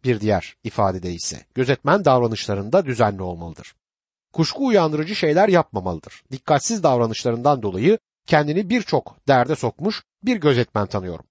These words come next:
Farklı kaynaklardan aldığım bilgilere göre suçlu değildi ama dikkatsiz davranışları nedeniyle öyle gibi görünmekteydi.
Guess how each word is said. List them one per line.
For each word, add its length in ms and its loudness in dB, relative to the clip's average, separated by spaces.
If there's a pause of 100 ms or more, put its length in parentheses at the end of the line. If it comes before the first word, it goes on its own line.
(200)
Farklı 360 0
kaynaklardan 560 2
aldığım 360 2
bilgilere 380 0
göre 220 0
suçlu 340 -8
değildi 320 -2
ama 300 2 (320)
dikkatsiz 540 -2
davranışları 600 0
nedeniyle 560 0 (320)
öyle 260 4
gibi 200 -6
görünmekteydi. 680 -6